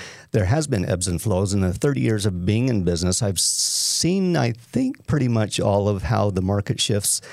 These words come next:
and, and, and what causes them and, uh, and how to respond to them, how to anticipate what's going to happen in the next quarter, half year, total year. Where are we headed for twenty twenty-three?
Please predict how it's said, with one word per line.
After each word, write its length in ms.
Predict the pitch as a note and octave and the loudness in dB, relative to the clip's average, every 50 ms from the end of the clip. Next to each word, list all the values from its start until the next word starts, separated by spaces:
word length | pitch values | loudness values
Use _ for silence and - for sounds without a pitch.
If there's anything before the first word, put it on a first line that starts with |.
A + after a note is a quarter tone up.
| - - - _ | -18 -20 -10 _
and, 260 | - A2 G#2 G2 F#2+ - | -2 0 2 2 0 0
and, 320 | - G2 F#2 F#2 F2+ - | 0 0 2 0 0 0
and 300 | - G#2 F#2 F2+ E2+ E2 | 0 0 0 0 0 0
what 300 | E2+ F#2 G2+ - - - | 0 0 0 -2 -2 -6
causes 560 | - - - G2 G2+ G#2+ A2+ A2 A2 G#2 G#2 | -8 -4 0 0 2 2 2 0 0 0 0
them 340 | G2+ G#2 G2 G2+ A2 A#2+ A#2 A2+ - - - - - _ - | 2 2 2 2 2 0 -2 -4 -8 -14 -18 -20 -20 _ -4
and, 420 | - G2 G2 F2+ F2 E2+ F2 E2 | 0 0 2 2 2 0 0 0
uh, 280 | G2 F#2+ F#2 F2 E2+ F2 - | 2 2 2 2 0 0 0
and 200 | - F#2 F#2 - | 0 0 0 2
how 140 | A2+ A#2 B2 | 0 0 2
to 60 | C3+ | 0
respond 460 | B2 A2 - - - A#2 C3 E3 F3 | 0 0 -2 0 0 0 0 0 0
to 80 | D3 B2 | 0 0
them, 280 | F2+ E2+ D#2 D#2+ E2+ - | 0 0 -2 -2 -4 -4
how 200 | - - A#2 C3 | -2 0 0 0
to 140 | B2+ - | 0 0
anticipate 800 | - B2+ B2 A#2 - - C3+ B2+ - - A2+ - - A#2 A2+ - | -2 -2 -2 -2 -2 -2 -2 -2 -2 -4 -4 -2 0 -2 0 0
what's 200 | - G#2+ - - | 0 -2 -2 -2
going 280 | - A2+ G#2+ G#2+ G2+ F2+ | -2 -2 0 0 0 0
to 60 | F2 | -2
happen 420 | - - B2 A2 F#2+ - G#2 F#2+ | -2 -2 -2 -2 0 0 0 0
in 140 | F#2+ F2 F2+ | 0 0 0
the 40 | F2 | 0
next 340 | F2 F#2 - - - - - - - - - - _ - | 0 0 -2 -2 -4 -6 -8 -12 -18 -20 -20 -20 _ -18
quarter, 520 | - - - A2+ A2+ G2 F#2 E2 - - - - - - _ _ | -10 -4 -2 0 2 2 0 0 -2 -4 -8 -14 -20 -20 _ _
half 400 | - - A#2 A#2 A#2 - - C3+ | -2 0 0 0 0 -2 -4 -2
year, 320 | F#2+ F2 D#2+ D#2 D#2 - - _ _ _ _ - - _ | -2 0 -2 -2 -4 -6 -10 _ _ _ _ -20 -10 _
total 300 | - A#2 C3+ D3+ C#3 A#2+ | -2 0 0 2 0 0
year. 380 | F#2+ F2+ F#2 E2+ E2+ - G#2+ - F4 | 0 0 0 0 0 -2 -4 -6 -6
Where 240 | C4 F3 A2+ A2+ C3+ | -4 -2 0 0 2
are 80 | D3 C#3+ | 0 0
we 140 | C#3+ C#3 C3 | 0 0 0
headed 280 | A#2 C3 C3 C3 A#2+ | 0 0 0 -2 -2
for 140 | - - G#2 | -2 -2 0
twenty 240 | - - F#2+ F#2 E2+ | 0 0 0 0 -2
twenty-three? 640 | - - G2 F#2 E2+ E2 - - F2+ F2+ A2 - | -2 -2 -2 -2 -2 -2 -2 -2 -2 -2 -2 -4